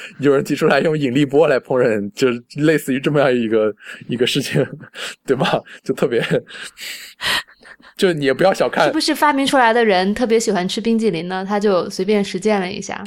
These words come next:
Speaker 1: 我觉得有可能，有可能。嗯，好像我看那个介绍，就是那个提出用，用冰-，呃，液氮来烹饪冰激凌，就是当时被称为 ice cream queen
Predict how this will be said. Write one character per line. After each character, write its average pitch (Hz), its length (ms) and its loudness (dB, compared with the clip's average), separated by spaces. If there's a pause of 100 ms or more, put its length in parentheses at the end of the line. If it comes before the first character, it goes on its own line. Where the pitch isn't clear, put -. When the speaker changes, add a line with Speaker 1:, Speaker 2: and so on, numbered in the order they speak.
(240)
Speaker 1:
我 - 140 -8
觉 101 140 2
得 98 120 6 (180)
有 107 120 0
可 101 140 -2
能， 82 180 -12 (180)
有 92 120 -6
可 87 120 -4
能。 80 100 -14 (840)
嗯， 85 160 -8 (160)
好 - 220 -2
像 175 180 2
我 120 80 0
看 139 280 -2
那 117 100 -4
个 101 220 2
介 127 160 0
绍， 113 180 2
就 107 140 -8
是 95 400 0 (500)
那 107 160 -2
个 90 400 2
提 - 160 -6
出 120 260 0 (180)
用， 101 440 -2 (400)
用 98 480 -2
冰-， 117 180 -2
呃， 110 180 0
液 120 140 0
氮 127 160 2
来 98 120 0
烹 107 180 -2
饪 - 20 0
冰 107 140 -2
激 110 60 -2
凌， 95 180 -2
就 101 80 2
是 95 400 -2 (380)
当 107 160 -2
时 117 80 -2
被 107 120 0
称 107 220 -2
为 98 280 2
ice 117 160 -2
cream 113 260 -4
queen 123 280 -4